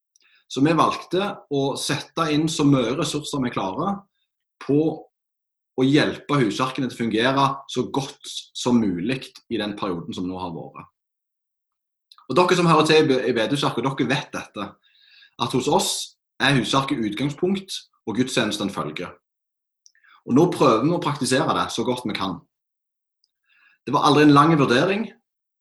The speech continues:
og vi har brukt ganske mye tid på å følge opp lederne i huskirkene, huspastorene, og hjelpe dem sånn at dette skal fungere så godt som mulig,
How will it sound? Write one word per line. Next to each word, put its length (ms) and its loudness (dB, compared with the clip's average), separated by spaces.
og 140 2
vi 60 6
har 120 6
brukt 400 0
ganske 300 0
mye 160 2
tid 320 -2
på 80 2
å 60 -4
følge 340 2
opp 320 -4
lederne 600 0
i 80 4
huskirkene, 580 -2
huspastorene, 680 -2
og 100 4
hjelpe 380 0
dem 100 2
sånn 220 -4
at 100 -8
dette 220 -10
skal 160 -6
fungere 320 -4
så 100 -6
godt 180 -10
som 120 -6
mulig, 200 -12